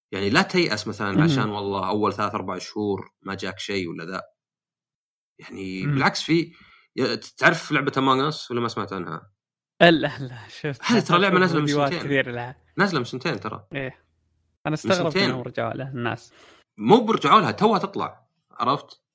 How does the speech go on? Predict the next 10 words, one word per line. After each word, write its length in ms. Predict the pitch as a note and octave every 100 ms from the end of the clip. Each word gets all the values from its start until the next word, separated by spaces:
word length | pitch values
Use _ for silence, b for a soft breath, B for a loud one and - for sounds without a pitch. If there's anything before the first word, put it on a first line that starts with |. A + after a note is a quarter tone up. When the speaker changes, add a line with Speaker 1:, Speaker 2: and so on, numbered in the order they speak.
| -
Speaker 2:
إيه. 280 | C3 B2
Speaker 1:
ص-، 160 | C3 -
صدفة 600 | - - G#3+ - D3 F3 b b b b b b
واحد 460 | - D#3 C#3 A#2+ A2+
ولا 120 | A2+
اثنين 240 | G#2 C3
ولا 140 | A#2+ G2
ثلاثة 280 | A2 A2 G#2
مشهورين 640 | G2+ A2+ A#2+ C3 C#3+ C3+
اكتشفوها 840 | - - - B2+ A#2+ A#2+ D#3+ -